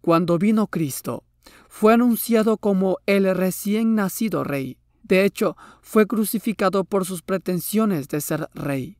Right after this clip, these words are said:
Le dijo a Pilato: "Mi reino no es de este mundo. Si mi reino fuera de este mundo, mis servidores pelearían para que no fuera entregado a los judíos. Ahora, pues, mi reino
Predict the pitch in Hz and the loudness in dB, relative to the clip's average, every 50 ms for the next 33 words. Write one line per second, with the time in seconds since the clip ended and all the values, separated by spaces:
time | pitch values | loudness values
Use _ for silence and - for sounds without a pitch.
0 | _ _ _ _ _ _ _ _ _ _ _ _ 208 190 185 175 208 214 185 - | _ _ _ _ _ _ _ _ _ _ _ _ 2 2 4 4 4 2 2 2
1 | 190 175 - - 180 170 170 170 165 - 175 160 - - - _ _ _ - 226 | 0 2 2 0 0 2 2 2 2 0 -2 -2 -2 -6 -20 _ _ _ 0 2
2 | 208 214 208 208 208 220 247 262 262 247 262 247 226 208 202 190 202 214 240 226 | 4 4 4 2 2 2 2 2 2 2 2 2 2 2 2 2 4 4 4 2
3 | - - 170 147 - - 147 147 143 139 139 139 135 131 - - - _ _ _ | 2 -2 -4 -4 -4 -4 -4 -4 -2 -2 -4 -4 -6 -8 -12 -14 -20 _ _ _
4 | _ _ - _ _ - - - 233 240 233 247 240 226 254 269 277 254 254 262 | _ _ -20 _ _ -8 0 4 4 6 6 6 4 4 2 2 2 4 2 2
5 | 226 - - - - 214 214 208 185 165 156 170 170 - - 196 185 196 190 175 | 0 -2 -6 -4 2 2 4 4 2 0 0 -2 -2 -2 -4 -4 -2 0 0 -2
6 | 160 165 165 160 151 - - - - - _ 226 208 208 220 196 - - 202 185 | 0 0 0 0 0 -2 -10 -20 -20 -4 _ 4 4 6 4 4 2 0 0 0
7 | 180 202 165 202 196 202 202 - - 214 202 202 196 190 185 185 226 220 226 175 | -2 0 0 2 2 2 0 0 0 2 4 4 6 4 4 4 4 2 2 0
8 | 139 143 - - 156 165 165 160 - 180 185 196 196 180 - - 196 196 202 196 | -2 -6 -4 -2 2 2 2 2 0 0 0 0 -2 -2 0 0 0 2 2 0
9 | 180 - 190 185 170 185 202 202 175 156 131 - _ - 151 151 143 143 - - | -2 0 0 0 2 2 0 0 -2 -4 -10 -10 _ -4 -4 -4 -2 -4 -6 -8
10 | - 156 127 156 143 135 113 113 - - - - - - - - - - _ _ | -8 -4 -2 -2 -2 -2 -6 -12 -16 -18 -20 -20 -20 -20 -20 -20 -20 -20 _ _
11 | _ _ _ - - 143 147 151 165 196 208 214 214 208 - _ - _ _ _ | _ _ _ -8 0 2 4 4 4 4 2 2 -2 -4 -10 _ -20 _ _ _
12 | _ _ - 165 151 139 139 - - - _ _ _ _ - - - _ _ - | _ _ 0 0 2 2 0 -4 -10 -14 _ _ _ _ -20 -20 -20 _ _ 2
13 | 165 160 160 160 175 190 208 214 202 202 202 196 185 | 2 4 4 4 2 2 2 2 2 2 0 -2 -4